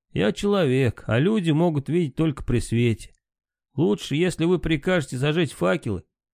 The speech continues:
а ещё лучше, если я смогу лицезреть вас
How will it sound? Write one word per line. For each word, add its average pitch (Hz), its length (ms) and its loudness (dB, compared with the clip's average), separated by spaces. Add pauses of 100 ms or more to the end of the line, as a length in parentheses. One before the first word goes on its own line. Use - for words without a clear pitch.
(260)
а 110 120 -2
ещё 190 260 0
лучше, 175 340 0
если 147 200 0
я 160 140 2
смогу 156 360 0
лицезреть 147 600 2
вас 151 360 0